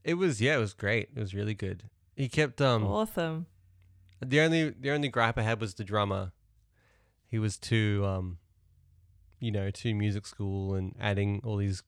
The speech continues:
Speaker 1: double kicks and
Speaker 2: Right.
Speaker 1: stuff that wasn't there. And especially because, you know, Bill Ward wanted to do it,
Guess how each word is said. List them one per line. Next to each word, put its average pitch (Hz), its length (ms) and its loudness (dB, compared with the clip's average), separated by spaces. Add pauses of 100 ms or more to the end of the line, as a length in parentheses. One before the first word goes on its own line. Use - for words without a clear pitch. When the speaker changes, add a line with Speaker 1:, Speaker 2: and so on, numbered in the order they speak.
(120)
Speaker 1:
double 101 300 0
kicks 185 320 -2
and 180 100 2
Speaker 2:
Right. 175 80 2
Speaker 1:
stuff 101 280 -2
that 104 100 -4
wasn't 101 260 -4
there. 98 300 -2 (440)
And 135 120 0
especially 160 400 0
because, 135 680 0 (120)
you 123 100 -6
know, 110 220 2
Bill 117 220 0
Ward 110 200 2
wanted 107 420 0
to 110 80 -4
do 110 220 0
it, 101 220 -2